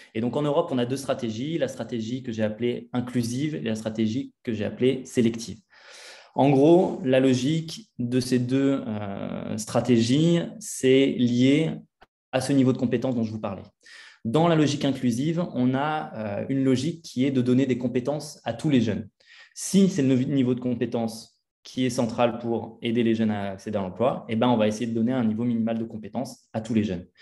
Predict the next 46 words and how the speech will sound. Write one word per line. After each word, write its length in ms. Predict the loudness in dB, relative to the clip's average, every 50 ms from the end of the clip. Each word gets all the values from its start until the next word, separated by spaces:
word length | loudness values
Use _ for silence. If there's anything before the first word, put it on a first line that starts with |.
| -20 -20 -20 -18 _
Et 60 | -4 0
donc, 160 | 2 4 4
dans 100 | 4 2
cette 200 | 2 0 -2 -2
stratégie, 600 | -2 -2 -2 2 2 2 2 2 0 0 -2 -2 -4 -12 -14 _ 0
l'objectif 640 | 2 2 4 4 2 0 0 0 -2 -6 -6 -2
de 80 | -2 0
la 100 | 0 0
lutte 140 | -2 -4
contre 220 | -6 -8 -8 -6 -6
le 60 | -6
chômage, 380 | -4 -2 0 2 2 2 0 -2
c'est 400 | -6 -8 -2 0 0 2 0 -2
ce 100 | -6 -8
qu'on 140 | -8 -6
a 80 | -6 -6
appelé 380 | -6 -4 0 2 2 2 0 -2 -10 -20 _ _
le 100 | 2 4
learn 380 | 6 8 8 8 8 8 6 2
first, 500 | 0 2 2 2 2 2 -2 -12 -16 -20 _
c'est-à-dire 340 | -12 -8 -4 0 2 4 4
l'objectif, 680 | 4 2 2 2 0 -2 -2 -2 -4 -4 -4 -4 -8 -12 -20 -20 -20 _ _
c'est 340 | -4 -2 -2 -2 0 0 2
d'abord 640 | 4 4 4 6 6 6 6 8 6 6 4 0
de 80 | -2 -4
former 300 | -4 -2 0 0 0 0
les 100 | -2 -4
jeunes 380 | -4 -4 -4 -4 -4 -8 -12 -14 _ _ _ _ _ _ _ _ _ _
pour 280 | -6 -4 -4 -6 -6 -2
ensuite 500 | 2 2 2 2 0 0 0 0 0 2
leur 160 | 2 0 2 2
permettre 300 | 0 0 0 0 0 -2
d'accéder 340 | -2 -2 -2 -2 -2 0
à 40 | -2
l'emploi, 440 | -4 -6 -8 -8 -8 -8 -8 -8 -12 -16 _ _ _
puisque 280 | -20 -8 -2 -2 -2
c'est 420 | 0 4 4 4 4 4 0 -4 0
le 120 | 2 2
niveau 180 | 4 4 4 2
de 60 | 0
qualification 580 | 0 -2 -4 -4 -6 -8 -8 -8 -6 -4 -4 -6
qui 260 | -6 -4 -2 0 0
est 160 | 0 -2 -4 -10 -18 _ -4
le 120 | -4 -2 -2
plus 160 | 0 0 0
important. 380 | 0 -2 -4 -8 -12 -14 -18